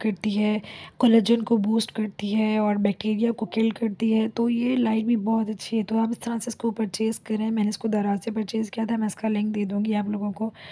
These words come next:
description में, easily वहाँ से आप purchase कर सकते हैं। इतनी ज़्यादा कोई expensive नहीं है, लेकिन इसके फ़ायदे जितने बताऊँ उतने कम हैं। आप इसको regular भी यूज़ कर सकते हैं और आप इसको हफ्ते में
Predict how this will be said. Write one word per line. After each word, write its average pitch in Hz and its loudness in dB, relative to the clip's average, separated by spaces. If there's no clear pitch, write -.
description - -4
में, 233 -2
easily 214 2
वहाँ 208 4
से 202 0
आप 214 -4
purchase 220 -2
कर 233 0
सकते 226 -4
हैं। 220 0
इतनी 220 -2
ज़्यादा 208 2
कोई 214 2
expensive 220 -4
नहीं 220 0
है, 233 0
लेकिन 208 0
इसके 214 -2
फ़ायदे 214 0
जितने 220 -2
बताऊँ 208 0
उतने 233 0
कम 220 -2
हैं। 214 4
आप 220 0
इसको 226 -4
regular 220 2
भी 254 4
यूज़ 247 2
कर 240 -2
सकते - -4
हैं 233 -2
और 214 0
आप 214 0
इसको 220 -2
हफ्ते 214 0
में 214 2